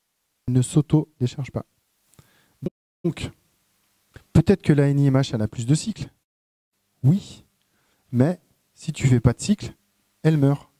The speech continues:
L'alcaline, elle a moins de cycles, mais par contre, si tu l'oublies, au moment où tu la reprends, elle refonctionne exactement là où tu t'es arrêté.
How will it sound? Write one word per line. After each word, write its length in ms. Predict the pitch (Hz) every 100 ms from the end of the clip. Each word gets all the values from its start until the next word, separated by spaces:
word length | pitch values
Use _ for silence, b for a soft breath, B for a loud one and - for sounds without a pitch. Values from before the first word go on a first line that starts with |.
| _ _ _ _ _ _ _ _ _ _ _ _ _ -
L'alcaline, 440 | 147 - 151 151
elle 100 | 135
a 60 | 120
moins 140 | 120
de 40 | 120
cycles, 340 | - 240 - _ _ _ -
mais 80 | 123
par 220 | - 123
contre, 180 | 196 196
si 100 | 143
tu 140 | -
l'oublies, 340 | 127 113 156 208 _ _ -
au 80 | 120
moment 200 | 120 143
où 80 | 156
tu 140 | 147
la 60 | 127
reprends, 380 | 113 - 135 - _ _ _ _ 123
elle 100 | 120
refonctionne 580 | 120 - 120 - 110 80
exactement 540 | 117 110 - 117 127 123
là 140 | 123
où 80 | 120
tu 100 | -
t'es 140 | -
arrêté. 340 | 110 104 -